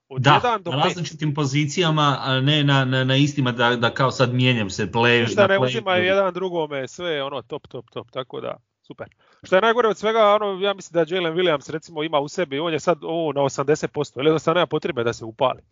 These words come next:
Speaker 1: A da on se još upali, ono, naš. Recimo da, da ovi baš idu na udvajanje Shea, pa da njemu puste nešto, pa on ih ubija isto tako, tako da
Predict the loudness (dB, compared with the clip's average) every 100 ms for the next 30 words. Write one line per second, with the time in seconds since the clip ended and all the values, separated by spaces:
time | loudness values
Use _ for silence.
0 | _ -10 2 4 6 6 4 0 -2 -4
1 | -6 -4 2 2 2 -2 -4 -2 -4 -6
2 | _ _ _ 0 0 0 -4 -2 4 6
3 | 6 4 0 -2 -2 -4 -2 -2 -2 0
4 | 0 -4 -2 2 2 2 -2 -2 -2 -8
5 | -12 -12 -8 -6 -6 -10 -14 -14 _ -18
6 | -16 -6 -4 -4 -10 -20 -20 _ -14 -10
7 | -6